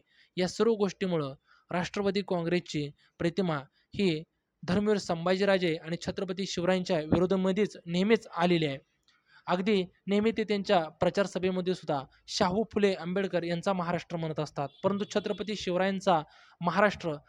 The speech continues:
असं कधी फारसा उल्लेख त्या ठिकाणी आवर्जून ते करत नसतात. अगदी जितेंद्र आव्हाड असतील किंबहुना ज्या पद्धतीनं आत्ताचा छावा चित्रपट आला, या छावा चित्रपटामध्ये सुद्धा लगेच त्यांनी छत्रपती धर्मवीर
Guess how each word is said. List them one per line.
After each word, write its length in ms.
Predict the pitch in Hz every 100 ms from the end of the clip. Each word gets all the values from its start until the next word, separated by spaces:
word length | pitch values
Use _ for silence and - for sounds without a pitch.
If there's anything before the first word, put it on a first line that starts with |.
| - -
असं 180 | 175 214
कधी 340 | - 190 233
फारसा 500 | - 175 226 - 175 147 _ _ _
उल्लेख 240 | 185 202
त्या 180 | 220 208
ठिकाणी 280 | 185 180 196
आवर्जून 420 | 170 175 180 190 185
ते 60 |
करत 240 | 180 165 160
नसतात. 360 | 160 - 143 135 _ _ _ - _
अगदी 300 | 175 208 233
जितेंद्र 500 | 175 160 190 208 202
आव्हाड 200 | 190 190
असतील 240 | 185 196 185
किंबहुना 500 | 202 185 185 185 147 135 _ _ _ 160
ज्या 120 | 208
पद्धतीनं 640 | 208 202 214 220 208 165 165 _ _
आत्ताचा 360 | 170 - 214 214 202
छावा 280 | - 170 220
चित्रपट 480 | 226 208 196 190
आला, 260 | 170 151 135 -
या 200 | 180 190
छावा 260 | 190 175 202
चित्रपटामध्ये 760 | 214 202 190 190 190 190 185
सुद्धा 300 | 170 170 135 - _ _ _
लगेच 340 | 175 196 233 233
त्यांनी 340 | 214 202 156 143 _ _ _ -
छत्रपती 600 | 208 202 202 214 170 170
धर्मवीर 400 | 170 190 202